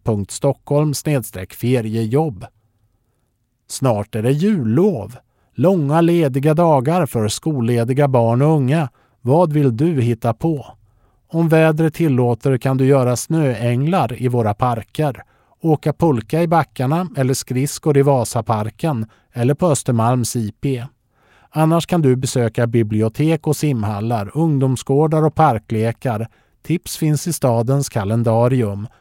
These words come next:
ung punkt stockholm snedstreck jullov. Stadsdelsnämndens sammanträde, torsdagen den elfte december klockan arton,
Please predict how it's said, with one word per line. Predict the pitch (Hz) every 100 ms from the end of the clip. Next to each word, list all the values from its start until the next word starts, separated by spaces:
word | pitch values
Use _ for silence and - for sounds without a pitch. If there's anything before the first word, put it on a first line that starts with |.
| _ -
ung | 143 202 202 -
punkt | 117 104
stockholm | - 151 139 - 151 151
snedstreck | 143 - 151 113 143 143 -
jullov. | 139 135 95 90 110 117 - - - _ _ _ _ _ _ _ _ _ _ _ _ _
Stadsdelsnämndens | - - 151 135 - 123 113 - 123 151 160 160 139
sammanträde, | 156 139 104 104 113 117 139 139 101 -
torsdagen | - 165 - 151 151 156
den | 160 160
elfte | 156 107 -
december | 139 147 139 117 120 143
klockan | 135 104 110 117
arton, | 127 107 - 139 131 113